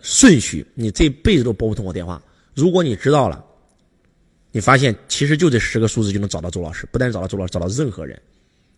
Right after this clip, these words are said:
来，讲到这儿以后，你们有没有人感觉我会把整个招商的模板、招人的模板、设计演讲稿的十八个步骤的模板全部给到你们？你们把这套东西学了以后，我跟你讲，太牛了，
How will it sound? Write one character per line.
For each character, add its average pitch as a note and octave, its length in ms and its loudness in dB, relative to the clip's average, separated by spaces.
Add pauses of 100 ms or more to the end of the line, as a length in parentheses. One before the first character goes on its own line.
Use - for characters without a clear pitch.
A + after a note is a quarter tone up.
(160)
来， G2+ 260 -2 (340)
讲 A#2 180 2
到 C#3+ 120 4
这 C#3+ 120 4
儿 E3 80 8
以 G#2+ 100 4
后， C3 140 4
你 A2+ 120 0
们 C3 220 2
有 G#2+ 160 4
没 G#2+ 100 2
有 C#3 80 8
人 G#2+ 160 4
感 D#2+ 220 -4
觉 D2 220 -8 (1120)
我 C3 240 8
会 F#3 240 4
把 G2 260 -2
整 G2 280 -4
个 B2+ 160 -2
招 C#3 240 0
商 C3+ 240 -2
的 A#2 100 -4
模 F#2+ 240 -2
板、 F2+ 360 -6
招 C#3+ 220 0
人 A2 220 -2
的 A#2 120 -2
模 G2 240 -2
板、 F2+ 220 -6 (240)
设 D#3 320 4
计 A#2+ 160 0
演 A#2 100 0
讲 C3 160 -2
稿 G#2+ 140 -4
的 F2 100 -6
十 - 160 -6
八 A2 180 -4
个 A#2+ 100 -4
步 B2 160 -4
骤 A#2 100 -2
的 G2+ 80 -2
模 F#2 160 -4
板 D#2+ 200 -8
全 - 360 2
部 B2+ 100 0
给 E2 140 -6
到 E2 120 -6
你 D2+ 180 -14
们？ - 100 -20 (280)
你 A#2 120 -6
们 C#3+ 160 -2
把 F#2 140 -4
这 C#3+ 100 -2
套 C3 100 4
东 G#2+ 120 0
西 G2+ 80 -2
学 F#2 180 -8
了 G2+ 120 -2
以 F2 60 -6
后， F#2 100 -6
我 F2+ 100 -4
跟 F2 100 -10
你 A#2+ 100 -4
讲， A2+ 260 -8
太 A#2+ 280 -2
牛 E2 280 -6
了， D2 140 -12